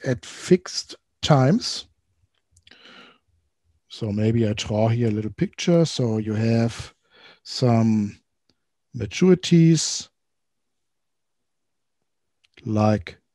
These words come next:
here T I, yeah. And then you have a swap defined on these values. Okay, for example, like that,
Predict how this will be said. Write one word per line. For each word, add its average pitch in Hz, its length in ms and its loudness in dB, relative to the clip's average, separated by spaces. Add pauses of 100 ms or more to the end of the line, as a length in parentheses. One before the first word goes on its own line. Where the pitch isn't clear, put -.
(300)
here 135 300 2
T - 260 -6
I, 165 420 4 (360)
yeah. 117 220 -4 (480)
And 147 180 6
then 208 240 10
you 185 140 10
have 151 680 8
a 120 120 -2
swap 139 560 0 (180)
defined 170 640 2
on 127 300 -2
these 135 640 -2
values. 120 1040 -2 (2250)
Okay, 131 380 -6
for 113 180 -12
example, 113 340 -6
like 92 220 -8
that, 135 340 -6